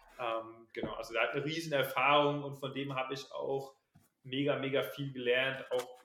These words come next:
abseits vom Laufen, einfach so kopftechnisch oder sonst was.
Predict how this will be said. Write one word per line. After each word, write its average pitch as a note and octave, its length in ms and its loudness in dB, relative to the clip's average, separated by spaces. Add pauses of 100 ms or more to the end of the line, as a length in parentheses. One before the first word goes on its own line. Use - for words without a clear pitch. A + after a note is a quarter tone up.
(200)
abseits C#3 600 4
vom B2+ 220 -2
Laufen, B2 600 2
einfach B2 300 -4
so A#2 460 -4
kopftechnisch B2 920 -4
oder A#2 160 -4
sonst A#2 300 -6
was. - 340 -16